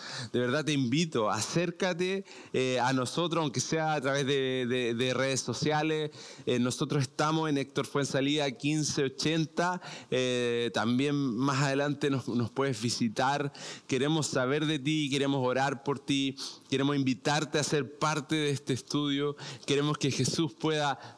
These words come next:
transformar tu vida. Eh, si, si necesitas hablar con alguien para saber cómo sigo a este Jesús, de verdad, contáctanos por, por interno, por la,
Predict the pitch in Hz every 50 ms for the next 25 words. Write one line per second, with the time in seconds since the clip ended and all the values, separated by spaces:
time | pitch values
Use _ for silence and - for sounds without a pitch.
0 | - - 139 135 135 127 - - - 127 127 120 120 120 131 135 139 147 143 151
1 | - 147 143 - - - 139 135 123 127 143 156 156 165 165 175 214 220 - -
2 | - - - - - - 120 120 117 117 113 113 113 110 107 107 107 104 107 -
3 | - 135 127 120 120 - - - - - - - 131 127 120 120 120 - - 113
4 | 104 - - - 160 165 165 160 175 170 175 170 151 - - - - - - -
5 | - - - - - 110 113 113 113 127 139 147 147 165 170 165 - - 175 165
6 | 143 120 110 110 107 107 104 101 104 107 110 117 - - - - 113 117 110 110
7 | - 135 123 127 135 143 - - - - - - - - 185 185 170 175 175 160
8 | - - 170 165 160 160 156 151 - 165 147 - 139 - - - 110 104 - -
9 | - 123 120 120 123 139 143 147 143 - 143 - - - - - 131 123 113 -
10 | - 156 143 139 - - 151 147 143 139 131 - - 135 117 117 104 - - 120
11 | 120 107 117 117 113 - - 139 143 139 147 147 151 135 127 127 120 117 113 113
12 | 113 117